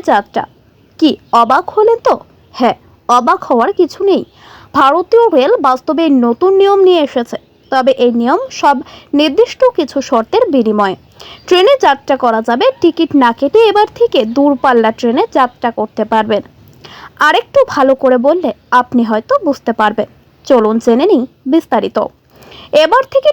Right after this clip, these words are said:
টিকিট ছাড়াই আপনি এক্সপ্রেস ট্রেনে উঠতে পারেন। নিজের গন্তব্যে পৌঁছানোর আগে টিটি বা অন্য কেউ আপনাকে কোনোভাবেই ট্রেন থেকে নামাতে পারবে না। এই কথাটা শুনে আপনি হয়তো অবাক হবেন।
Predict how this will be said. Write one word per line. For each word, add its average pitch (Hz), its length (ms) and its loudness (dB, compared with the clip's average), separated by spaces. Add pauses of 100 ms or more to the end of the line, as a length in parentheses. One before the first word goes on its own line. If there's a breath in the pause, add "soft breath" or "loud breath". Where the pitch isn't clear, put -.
টিকিট 302 320 -2 (100)
ছাড়াই 285 320 0 (100)
আপনি 539 200 -2 (220)
এক্সপ্রেস 466 420 -2 (120)
ট্রেনে 285 280 0 (120)
উঠতে 285 280 -2
পারেন। 226 340 0 (240)
নিজের 254 300 2 (120)
গন্তব্যে 240 500 0
পৌঁছানোর 359 460 0 (100)
আগে - 180 0 (420 loud breath)
টিটি 302 360 2
বা 523 100 4 (120)
অন্য 453 140 0 (120)
কেউ 269 160 2 (160)
আপনাকে 285 340 -2
কোনোভাবেই 262 680 0 (140)
ট্রেন 349 260 2 (100)
থেকে 494 240 2 (120)
নামাতে 262 340 0
পারবে 214 340 0
না। 214 120 -2 (720 loud breath)
এই 254 120 0
কথাটা 254 340 -2
শুনে 277 240 0 (280)
আপনি 370 300 -2
হয়তো 415 340 0 (200)
অবাক 247 260 0
হবেন। - 300 -8